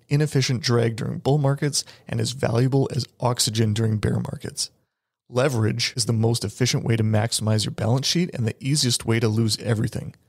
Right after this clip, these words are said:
Concentration is the best way to maximize returns, but diversification is the best way to increase your odds of owning a company capable of delivering returns."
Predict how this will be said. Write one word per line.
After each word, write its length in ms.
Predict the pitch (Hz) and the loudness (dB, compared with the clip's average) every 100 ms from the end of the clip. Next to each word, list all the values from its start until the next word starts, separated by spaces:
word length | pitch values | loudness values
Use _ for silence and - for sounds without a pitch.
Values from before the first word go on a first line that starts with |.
| _ - | _ -6
Concentration 800 | 123 120 - 113 110 123 - | 0 0 0 0 0 0 0
is 140 | 120 107 | -2 -2
the 40 | |
best 360 | 110 - 117 - | -2 0 0 0
way 100 | 113 | 0
to 80 | 104 | 2
maximize 560 | 104 107 - 104 98 | 0 0 0 0 0
returns, 500 | - - 120 175 170 - - - | -4 0 2 2 0 -4 -14 -8
but 120 | 113 | -2
diversification 880 | 101 101 127 156 110 110 107 - 110 | 0 0 0 0 0 0 -2 0 0
is 120 | 104 | -2
the 60 | 110 | 0
best 300 | 107 - 107 | 0 0 0
way 120 | 104 | 0
to 140 | 92 | 0
increase 400 | 127 120 120 113 | -2 -2 -2 0
your 140 | - - | 0 0
odds 280 | 110 110 117 | 0 0 -2
of 100 | - | -2
owning 240 | 120 117 113 | 0 2 0
a 80 | |
company 360 | 107 117 110 117 | 0 -2 0 -2
capable 520 | - 123 123 123 120 | -2 -2 -2 0 0
of 100 | 113 | 0
delivering 480 | 120 120 151 127 101 | 2 2 2 2 0
returns." 540 | - - - - - | -2 -6 -6 -6 -8